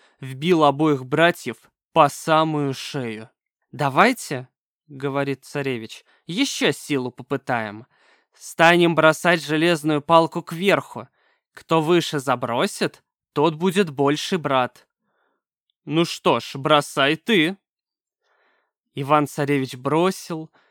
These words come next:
палка через четверть часа назад упала. Иван Кухаркин сын бросил, палка через полчаса упала. А Иван Быкович бросил,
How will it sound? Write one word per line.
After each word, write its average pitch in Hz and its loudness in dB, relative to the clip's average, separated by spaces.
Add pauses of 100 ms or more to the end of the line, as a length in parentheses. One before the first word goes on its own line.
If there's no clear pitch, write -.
(340)
палка 202 6
через 185 -2
четверть 180 -4
часа 156 0
назад 127 -10
упала. 117 -6 (540)
Иван 143 2
Кухаркин 147 -2
сын 160 -2
бросил, 160 0 (480)
палка 156 4
через 151 -4
полчаса 156 -4
упала. 117 -8 (500)
А 190 2
Иван 185 2
Быкович 147 0
бросил, 180 2